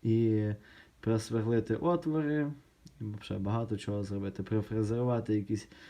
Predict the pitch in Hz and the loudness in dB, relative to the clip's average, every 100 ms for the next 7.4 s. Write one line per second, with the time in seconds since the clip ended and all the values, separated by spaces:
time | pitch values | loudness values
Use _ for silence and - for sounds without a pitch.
0 | - - - 110 113 104 120 - 123 127 | -20 -14 -4 -2 0 0 0 0 -2 2
1 | 175 170 156 156 156 151 156 - _ _ | 2 4 2 2 0 2 -2 -6 _ _
2 | _ - _ _ _ - 127 131 - - | _ -20 _ _ _ -10 -8 -10 -16 -20
3 | - - _ _ _ _ 104 - 123 127 | -20 -20 _ _ _ _ -10 -6 -6 -8
4 | - 110 113 - 98 95 - - 107 _ | -8 -10 -10 -8 -6 -6 -8 -12 -16 _
5 | _ _ _ _ _ _ _ _ - 120 | _ _ _ _ _ _ _ _ -10 -8
6 | 123 - 107 98 101 107 - 101 98 95 | -8 -8 -8 -4 -4 -4 -4 -4 -4 -4
7 | 95 95 92 | -4 -2 -4